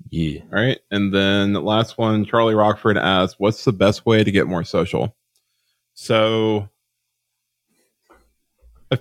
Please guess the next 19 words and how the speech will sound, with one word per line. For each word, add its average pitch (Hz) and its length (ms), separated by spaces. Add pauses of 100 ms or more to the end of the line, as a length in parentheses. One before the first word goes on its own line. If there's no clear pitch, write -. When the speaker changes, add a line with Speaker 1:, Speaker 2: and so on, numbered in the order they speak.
Speaker 2:
I 143 80
have 180 120
a - 20
few 123 200
answers 101 380
for - 160
this. - 520 (320)
One, 131 600 (320)
I 107 60
know 120 100
it's 117 120
kinda 113 200
difficult 104 680 (140)
right 104 360
now, 90 560 (480)
but 90 600 (120)
looking 110 460
for 95 760
meetups 98 840